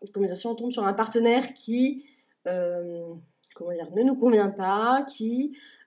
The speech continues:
euh, est très intéressé, euh, seulement, euh, pour, euh, <laughs> des rapports sexuels, par exemple, une fois, deux fois, trois fois, notre cerveau fait un raccourci et on va commencer à se dire, « Mais de toute façon, tous les hommes sont des salauds, tous les hommes pensent qu'au cul. »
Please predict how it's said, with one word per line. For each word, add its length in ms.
euh, 240
est 120
très 200
intéressé, 760
euh, 140
seulement, 520
euh, 100
pour, 360
euh, 60
<laughs> 560
des 60
rapports 280
sexuels, 340
par 120
exemple, 340
une 160
fois, 280
deux 200
fois, 220
trois 220
fois, 300
notre 280
cerveau 300
fait 100
un 60
raccourci 420
et 80
on 100
va 120
commencer 480
à 120
se 60
dire, « 240
Mais 60
de 60
toute 100
façon, 320
tous 200
les 200
hommes 140
sont 80
des 100
salauds, 320
tous 180
les 160
hommes 160
pensent 180
qu'au 160
cul. » 360